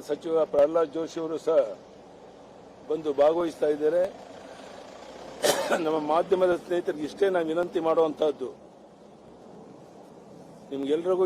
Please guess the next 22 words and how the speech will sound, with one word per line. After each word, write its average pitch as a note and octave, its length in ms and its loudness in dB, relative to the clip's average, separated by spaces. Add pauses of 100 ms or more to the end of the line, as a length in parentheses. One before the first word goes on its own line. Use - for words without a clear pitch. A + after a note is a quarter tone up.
ಇದರ E3 180 2 (100)
ಬಿಸಿ E3 200 -2 (120)
ತಟ್ಟಿದೆ E3 400 0
ಅಂತ E3 100 -4 (100)
ನಾನು C#3+ 200 -4
ಭಾವಿಸಿದ್ದೇನೆ. D3+ 540 0 (1700)
ಇಂಥ D#3+ 160 -2 (220)
ಸಂದರ್ಭದಲ್ಲಿ E3+ 680 2 (1800)
ಮಾಧ್ಯಮದ F3+ 440 2 (120)
ಸ್ನೇಹಿತರು F3+ 560 -2
ನಮ್ಮ D3+ 180 -4
ಹೋರಾಟಕ್ಕೆ E3+ 600 2
ಗಟ್ಟಿಯಾಗಿ E3 480 2
ನಿಂತಾಗ E3+ 360 2 (1400)
ಈ C#3 40 -10 (120)
ಸರ್ಕಾರ D3 360 4 (180)
ಒಂದು D#3 180 -4
ಹೆಜ್ಜೆ D3+ 240 -4
ಹಿನ್ನಡೆಯಬಹುದು D#3 680 -2
ಅಂತ C#3+ 140 -6 (260)
ಒಂದು C3+ 200 -6 (1200)
ನಂಬಿಕೆ D#3+ 340 -4